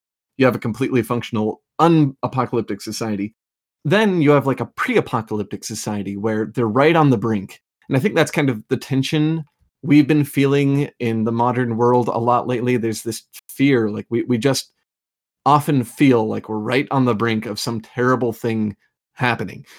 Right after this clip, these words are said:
Um, and then, of course, there's apocalyptic, where, like, in the story or the setting, the apocalypse is actually happening.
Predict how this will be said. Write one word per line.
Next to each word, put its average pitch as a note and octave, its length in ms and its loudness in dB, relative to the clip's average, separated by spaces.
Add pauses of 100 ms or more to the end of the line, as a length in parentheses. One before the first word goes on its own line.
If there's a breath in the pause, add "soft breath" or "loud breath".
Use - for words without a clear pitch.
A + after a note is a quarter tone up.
(160 loud breath)
Um, A#2+ 480 -2
and C3+ 160 4
then, C#3+ 420 2 (680)
of C3+ 160 -4
course, D3 260 2
there's B2+ 180 2
apocalyptic, C3 680 0
where, A2 160 2
like, G#2+ 280 -2 (360 soft breath)
in C#3 180 4
the B2+ 80 2
story F#3 360 2
or C#3 100 4
the A#2+ 100 -4
setting, C3+ 480 0 (260 soft breath)
the B2+ 120 2
apocalypse C#3 560 0
is A2 200 -6
actually C#3 500 0
happening. G2+ 540 -8